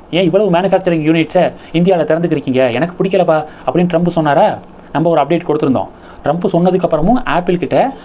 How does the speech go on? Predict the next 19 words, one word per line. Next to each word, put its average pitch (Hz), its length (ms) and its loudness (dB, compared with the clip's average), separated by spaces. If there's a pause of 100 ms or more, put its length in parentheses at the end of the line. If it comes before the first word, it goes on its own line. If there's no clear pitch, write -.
எந்த 208 320 2
ஒரு 156 460 2
பின்வாங்கலும் 180 480 2
இல்ல, 131 360 2 (540)
அவங்க 170 420 2 (400)
மேனுஃபேக்சரிங்கை 208 760 2
இந்தியால 196 460 2
மேலும் 240 320 4
அதிகப்படுத்த 190 480 0
முடிவெடுத்திருக்காங்க 156 680 0
அப்படிங்கிற 160 380 0 (180)
ஒரு 135 140 0
அப்டேட்டை 156 300 -2
வந்து 135 160 -2
கொடுத்திருந்தோம். 147 560 0 (200)
இப்ப 220 340 2
அதிகாரப்பூர்வமாக 165 880 2 (260)
நியூஸ் 170 220 0
வந்துருச்சு. 131 380 0